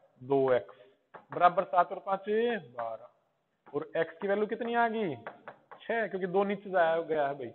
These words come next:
एक्स की value कितनी आई? छह आ गई। अब एक्स छह है और कितना घटाए पास से पांच आना चाहिए? एक घटाए पास से पांच आना चाहिए।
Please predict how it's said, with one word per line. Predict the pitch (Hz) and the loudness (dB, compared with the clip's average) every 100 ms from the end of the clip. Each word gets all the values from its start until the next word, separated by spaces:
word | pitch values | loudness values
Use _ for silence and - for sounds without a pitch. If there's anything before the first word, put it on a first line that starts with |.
| - _ _ _ 151 | -16 _ _ _ -8
एक्स | 151 | -4
की | 214 | 0
value | 196 196 | 0 0
कितनी | 202 214 | -2 -2
आई? | 214 | -2
छह | 214 269 | 0 2
आ | 240 | 2
गई। | 190 165 - - - - - | -2 -6 -10 -20 -20 -20 -18
अब | 214 214 | -2 2
एक्स | 226 226 - | 4 4 4
छह | 254 247 | 6 8
है | 185 165 156 | 8 6 6
और | - 185 | 0 -10
कितना | 180 214 254 247 | -8 -6 0 2
घटाए | 202 202 | 4 4
पास | 196 | 2
से | 180 | 0
पांच | 185 185 | -2 0
आना | 190 180 | 0 -2
चाहिए? | 170 175 135 - 185 | -4 -6 -6 -4 -2
एक | 208 | 0
घटाए | 214 190 | 4 4
पास | 185 190 | 2 0
से | 185 | -4
पांच | 185 185 | -6 -4
आना | 185 190 | -6 -6
चाहिए। | 208 190 | -6 -8